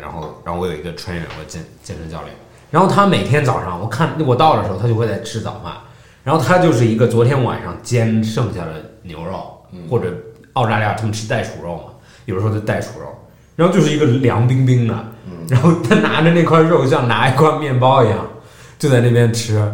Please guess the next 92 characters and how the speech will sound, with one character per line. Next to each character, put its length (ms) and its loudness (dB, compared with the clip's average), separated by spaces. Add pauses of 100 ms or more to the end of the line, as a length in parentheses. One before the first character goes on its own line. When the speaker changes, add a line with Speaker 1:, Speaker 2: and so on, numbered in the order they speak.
(140)
Speaker 1:
然 100 4
后 0 -
我 180 6
看 300 0
着 80 -2
我 60 0
就 100 0
说， 180 -6 (360)
好 260 0
恶， 320 2
然 100 4
后 60 2
还 80 4
生 340 4
生 320 6
的 80 4
嘛， 340 0
Speaker 2:
嗯， 80 -10 (500)
嗯。 80 -2
Speaker 1:
因 80 6
为 60 6
他 100 6
们 100 0
不 80 -2
会 120 4
做 160 4
全 280 0
熟， 400 -4
Speaker 2:
嗯。 60 -14 (680)
Speaker 1:
然 160 0
后 60 6
里 100 6
面 140 4
还 160 2
是 80 6
红 340 4
血 340 0
丝， 340 -2
然 120 0
后 140 -2 (280)
他 100 2
就 60 4
在 140 0
那 80 -4
边 180 -4
吃， 220 -8
然 100 -4
后 100 -6
就 120 -10
问 220 -6
他， 80 -2
我 100 -2
说 140 -2 (280)
：“好 160 -4
吃 160 -6
吗？” 200 -2
他 60 4
就 60 2
说 280 -4 (240)
：“啊， 120 -2
他 120 0
说 120 0 (360)
还 160 -2
可 160 2
以 60 8
吧， 120 2
就 100 -2
反 180 -6
正 180 0
不 100 -6
是 100 -2
在 120 0
吃 160 -4
味 160 2
道 180 2
嘛， 80 -6
就 120 -2
只 160 -8
是 100 -8
在 140 0
吃 300 0
一 80 2
个 100 2
东 180 -2
西。” 60 -2
Speaker 2:
因 60 0
为 40 2
你 100 0
需 160 -4
要 160 4
它 140 -4
嘛。 80 -8